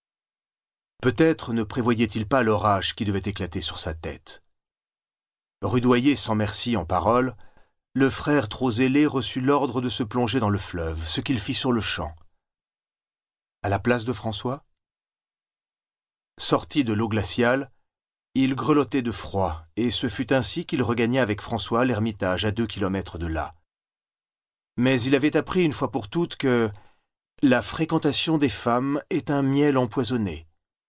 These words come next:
et que de leur parler sans être contaminé était aussi facile que de marcher dans le feu sans se brûler les pieds. On aurait cru,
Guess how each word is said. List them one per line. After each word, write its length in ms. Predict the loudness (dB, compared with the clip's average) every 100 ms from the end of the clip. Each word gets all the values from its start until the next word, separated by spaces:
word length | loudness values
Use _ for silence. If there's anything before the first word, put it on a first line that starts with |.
| _ _ _ _ _ _ _ _
et 180 | 0 2
que 80 | 2
de 100 | 4
leur 160 | 2
parler 340 | 2 0 2 -2
sans 280 | 0 -2 -2
être 200 | -4 -6
contaminé 640 | -4 -2 0 2 0 0 -4
était 360 | -4 -4 -2
aussi 200 | -4 -4
facile 480 | -2 -2 0 -2 0
que 100 | -2
de 120 | 0
marcher 320 | 0 0 -2
dans 120 | -2 -2
le 80 |
feu 300 | -2 -4 -6
sans 140 | -4 -6
se 120 | -4
brûler 320 | -6 -4 -6
les 120 | -8
pieds. 360 | -10 -12 -12 -14 _ _ _ _ _ _ _ _ _ _
On 200 | 2 4
aurait 240 | 4 4 0
cru, 400 | 0 4 4